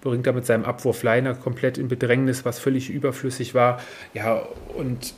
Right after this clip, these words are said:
auch bei dem drei zu null durch Ajok mit seinem ersten Saisontreffer, äh, sah Sippel auch nicht, äh, wirklich glücklich aus. Du hast es gerade gesagt, also Gladbach zeigt mal wieder das deutlich schlechtere Gesicht und mal wieder zu unkonstant, ne?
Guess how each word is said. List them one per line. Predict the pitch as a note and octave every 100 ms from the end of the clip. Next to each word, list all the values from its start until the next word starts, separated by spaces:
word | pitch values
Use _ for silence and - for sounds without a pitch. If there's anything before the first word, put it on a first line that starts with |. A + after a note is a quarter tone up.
| - - - - - B2+
auch |
bei | - B2
dem | A#2
drei | A2+ G2+ B2+
zu | - B2+
null | B2
durch | A#2+ A#2+ A2+
Ajok | A2+ A#2+ B2+ B2
mit | C3
seinem | A#2+ A#2
ersten | B2 B2 B2+
Saisontreffer, | A#2+ A#2+ B2 B2+ A#2+ B2+ A#2+ C3
äh, | B2+ B2+
sah | A2+
Sippel | G#2+ A#2+ B2
auch | A#2
nicht, | B2 -
äh, | - B2+ A#2+ A#2 A#2
wirklich | C3+ B2+ A#2+
glücklich | - B2+ B2+ A#2
aus. | A#2+ B2+ - - - - - - -
Du | A#2
hast | C3
es | B2
gerade | B2 A#2+
gesagt, | A#2+ A#2+ B2 -
also | B2 A#2 B2 A#2+ A#2 G#2+
Gladbach | B2+ A#2+ B2+
zeigt | - - B2+ B2 -
mal | A#2+ A2
wieder | C3 C3 B2+ B2 - - -
das | A#2 - - -
deutlich | - B2+ C3 B2+
schlechtere | - C3+ C3 C#3+
Gesicht | B2+ B2 C3+ - - - - - - - - -
und | B2+ B2 B2 A#2 - - -
mal | A#2+ A2+
wieder | B2 B2
zu | -
unkonstant, | G2+ A#2+ A#2+ G#2 - G#2 G#2
ne? | A2+